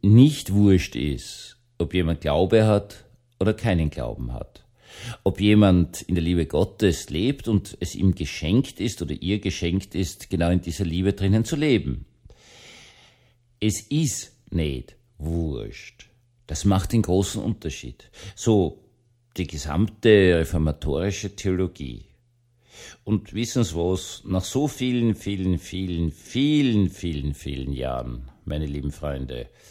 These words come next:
die ich jetzt auf dieser Welt schon weilen darf, sei es ganz ehrlich gesagt, jo, es stimmt. Und wenn Sie einen Glauben haben,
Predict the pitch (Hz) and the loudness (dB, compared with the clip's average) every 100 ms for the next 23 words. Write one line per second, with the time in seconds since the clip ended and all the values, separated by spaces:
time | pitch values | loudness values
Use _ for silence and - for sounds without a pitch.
0 | - _ _ 110 104 113 107 101 - 95 | -20 _ _ -6 -2 -2 -2 -2 -4 -6
1 | 95 76 76 87 82 - 78 76 65 58 | -4 -4 -4 -4 -6 -6 -4 -4 -6 -8
2 | 71 76 76 65 64 64 - - _ _ | -8 -6 -6 -6 -8 -8 -12 -20 _ _
3 | _ _ _ - 80 85 71 62 69 73 | _ _ _ -8 -8 -6 -6 -4 -4 -6
4 | - 78 - - - _ _ _ _ _ | -4 -4 -4 -12 -20 _ _ _ _ _
5 | - 80 60 - _ _ _ _ _ _ | -8 -6 -6 -10 _ _ _ _ _ _
6 | _ _ - - 71 64 - - _ _ | _ _ -10 -8 -10 -12 -14 -20 _ _
7 | _ _ _ _ _ _ _ _ 85 76 | _ _ _ _ _ _ _ _ -6 -2
8 | 78 - 113 113 98 92 87 76 67 62 | -2 0 2 4 6 6 6 2 0 -4